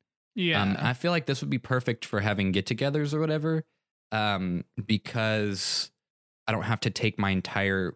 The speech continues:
Speaker 2: computer setup and move it into the
Speaker 1: Uh-huh.
Speaker 2: living room and then hook up the cameras and hope all that works.
Speaker 1: So, like,
Speaker 2: But
Speaker 1: the, the hand things were wireless, but the headset was plugged into the computer. So
Speaker 2: Oh,
Speaker 1: I don't
Speaker 2: yeah,
Speaker 1: know if
Speaker 2: no,
Speaker 1: that
Speaker 2: like,
Speaker 1: tells
Speaker 2: the
Speaker 1: you anything.
Speaker 2: Oculus Quest.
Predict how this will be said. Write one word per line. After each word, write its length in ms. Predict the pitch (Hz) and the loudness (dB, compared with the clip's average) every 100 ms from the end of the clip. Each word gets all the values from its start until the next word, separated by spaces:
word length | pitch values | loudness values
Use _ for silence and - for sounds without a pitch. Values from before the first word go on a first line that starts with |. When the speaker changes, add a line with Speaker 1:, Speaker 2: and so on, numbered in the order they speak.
| - | -4
Speaker 2:
computer 400 | 101 90 107 101 | -2 0 2 0
setup 320 | - 90 87 | 2 0 0
and 200 | 82 87 | 0 2
move 140 | 90 87 | 4 4
it 20 | |
into 180 | 76 85 | 4 2
the 100 | 87 | 2
Speaker 1:
Uh-huh. 80 | |
Speaker 2:
living 240 | 85 85 85 | 2 0 0
room 280 | 80 80 82 | 0 0 -2
and 260 | 90 87 90 | 0 2 4
then 160 | 92 85 | 2 2
hook 220 | 107 90 | 0 0
up 60 | 90 | -4
the 60 | |
cameras 460 | - 95 92 92 85 | -2 0 2 0 0
and 120 | 85 | -2
hope 240 | 95 87 | -2 -2
all 100 | 90 | 0
that 180 | 85 67 | 0 0
works. 640 | 78 73 - - - - _ _ _ _ _ _ - | 0 -2 -4 -6 -6 -6 _ _ _ _ _ _ -8
Speaker 1:
So, 260 | 233 233 | -2 0
like, 340 | 220 185 - - | 2 2 2 0
Speaker 2:
But 20 | |
Speaker 1:
the, 360 | 196 180 165 160 | 0 2 0 0
the 100 | 170 | -2
hand 400 | 190 190 226 214 | 0 2 2 0
things 260 | 185 151 | 2 2
were 140 | 143 135 | 2 2
wireless, 560 | 113 110 123 131 135 | 2 0 0 -2 -2
but 200 | - 139 - | -2 -4 -2
the 380 | 139 135 123 - | 0 0 -2 -2
headset 400 | 147 143 - 135 | -2 -2 -2 -2
was 100 | 139 | -4
plugged 200 | - 131 | -2 0
into 160 | 127 127 | 0 0
the 80 | |
computer. 500 | 131 131 143 - 147 - _ _ _ _ _ _ - | -2 -4 -4 -4 -6 -8 _ _ _ _ _ _ -6
So 160 | 127 | 0
Speaker 2:
Oh, 20 | 127 | 4
Speaker 1:
I 80 | - | 4
don't 60 | 127 | 4
Speaker 2:
yeah, 60 | |
Speaker 1:
know 100 | 135 | 2
if 60 | 135 | 2
Speaker 2:
no, 80 | 104 | 2
Speaker 1:
that 80 | |
Speaker 2:
like, 120 | 107 101 | 2 2
Speaker 1:
tells 120 | 117 | 0
Speaker 2:
the 60 | 107 | 0
Speaker 1:
you 60 | 107 | 0
anything. 140 | 120 | 2
Speaker 2:
Oculus 240 | 143 113 | 2 0
Quest. 600 | - - 101 110 - - | 0 0 0 0 -4 -10